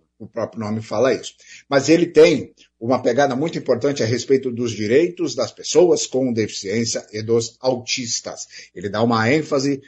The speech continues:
nos direitos fundamentais das pessoas com deficiência e dos autistas. A gente tem que mandar umas cópias desse livro lá pra usp, pro Hospital Universitário, pra fuvest e até pra Secretaria Estadual. É,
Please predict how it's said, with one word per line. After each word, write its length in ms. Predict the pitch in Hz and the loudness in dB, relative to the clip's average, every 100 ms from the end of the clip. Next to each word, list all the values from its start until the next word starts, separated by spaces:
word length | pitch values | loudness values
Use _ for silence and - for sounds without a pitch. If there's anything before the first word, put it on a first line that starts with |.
| _ - | _ -10
nos 140 | 113 | -6
direitos 680 | 107 117 151 - - 156 - | -2 4 6 4 4 0 0
fundamentais 1000 | - 175 190 151 151 123 107 127 127 117 | -2 0 2 2 2 0 0 0 2 0
das 160 | 107 - | -4 -6
pessoas 460 | 87 - 120 117 | -12 -6 -4 -4
com 160 | - 107 | -6 -6
deficiência 760 | 101 - - 117 131 113 - - - | -6 -6 -6 -4 -2 -4 -6 -8 -12
e 60 | 131 | -2
dos 140 | 135 | 2
autistas. 460 | 147 139 104 - - - - | 2 2 -6 -8 -16 -20 -16
A 60 | 107 | -6
gente 80 | 117 | -2
tem 100 | 135 | 0
que 60 | |
mandar 200 | 139 135 | 0 2
umas 180 | 139 139 | 2 0
cópias 400 | - 135 127 110 | 2 2 2 -2
desse 260 | 120 117 120 | -2 0 0
livro 200 | 120 101 | 0 0
lá 100 | 95 | -6
pra 200 | 98 87 | -8 0
usp, 500 | 143 156 139 - 113 | 6 8 6 4 -2
pro 140 | - | -12
Hospital 300 | 101 - 107 | -18 -14 -10
Universitário, 600 | 101 95 - - 127 135 | -10 -10 -12 -8 -4 -2
pra 120 | 110 101 | -4 -10
fuvest 440 | 101 120 131 - - - - | -6 -4 -4 -8 -20 -12 -2
e 60 | |
até 200 | 135 160 | 2 2
pra 140 | 165 156 | 2 2
Secretaria 640 | 170 160 151 139 127 143 | 4 2 2 2 4 4
Estadual. 800 | 131 - 135 139 113 90 - _ _ - - 104 | 2 0 2 4 2 0 -8 _ _ -20 -16 -4
É, 540 | 113 107 107 87 | 0 2 0 -2